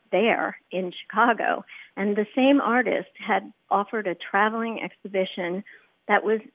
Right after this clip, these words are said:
on the sidewalk in Montreal, right near the hotel we were staying. My husband's Canadian, and we were visiting his family. And it was the four hundred and fiftieth anniversary of the city of Montreal. And she had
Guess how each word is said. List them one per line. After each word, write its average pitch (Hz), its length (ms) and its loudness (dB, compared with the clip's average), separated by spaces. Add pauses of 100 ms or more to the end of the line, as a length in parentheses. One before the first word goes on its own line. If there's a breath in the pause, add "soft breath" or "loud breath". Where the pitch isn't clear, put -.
(120)
on 190 240 0
the 233 160 -4
sidewalk 247 460 0 (140)
in 208 200 -6
Montreal, 220 760 0 (140)
right 208 220 -4
near 202 220 -4
the 185 120 -2
hotel 214 420 -2
we 196 140 -2
were 170 180 -6
staying. 180 240 -8
My 165 120 -4
husband's 208 460 -6
Canadian, 185 600 -4
and 180 100 -8
we 190 160 -6
were 185 140 -8
visiting 185 400 -4
his 175 160 -14 (100)
family. 226 500 -2 (640 loud breath)
And 202 120 2
it - 80 0
was 202 180 -4
the 185 80 -2 (100)
four 190 160 4
hundred 196 380 -2
and 180 220 -6
fiftieth 180 440 -2
anniversary 175 760 -2
of 170 160 -2
the 165 100 -6 (140)
city 190 400 0 (100)
of 180 140 -8
Montreal. 175 680 -2 (540 loud breath)
And 202 400 0 (340)
she 233 100 -2
had 208 200 -2